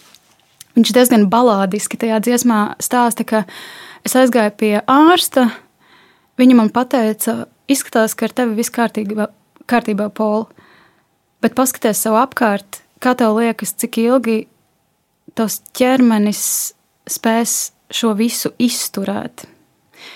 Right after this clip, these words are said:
Ja, un man patīk tā doma, ka ar tevi viss ir kārtībā, bet cik ilgi?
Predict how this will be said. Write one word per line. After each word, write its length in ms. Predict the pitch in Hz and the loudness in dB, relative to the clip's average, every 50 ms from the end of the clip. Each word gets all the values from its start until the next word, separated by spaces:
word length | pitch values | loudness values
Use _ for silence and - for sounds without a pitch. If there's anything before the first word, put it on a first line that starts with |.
| - - _ - 240 | -20 -20 _ -2 -2
Ja, 140 | 240 233 240 - _ _ - - | 0 -2 -2 -8 _ _ 0 4
un 80 | 240 | 6
man 140 | 240 240 247 240 | 6 6 4 2
patīk 240 | 277 277 320 269 - | 2 0 0 0 0
tā 100 | 233 220 202 | 0 0 0
doma, 300 | 220 240 254 277 294 269 | 2 4 4 6 4 4
ka 160 | - 214 208 - _ _ - | 2 0 -2 -4 _ _ -6
ar 120 | 220 - - - | -6 -6 -2 2
tevi 220 | 277 311 302 269 214 | 2 4 4 4 4
viss 220 | 214 262 262 - - | 2 0 -2 -2 -2
ir 120 | 214 - - | -4 -4 -4
kārtībā, 840 | - 294 370 381 294 - - - 220 202 202 185 208 208 202 214 202 - _ _ _ 220 | 0 2 2 2 2 0 -2 0 0 0 0 -2 -2 -2 -4 -4 -6 -10 _ _ _ -6
bet 180 | 202 214 - _ - | -6 -6 -6 _ -6
cik 300 | - 277 269 269 - 247 247 | -4 -4 -4 -2 -2 -2 0
ilgi? 540 | 254 254 262 262 269 269 226 - 214 - | 0 2 2 2 2 0 0 -4 -8 -10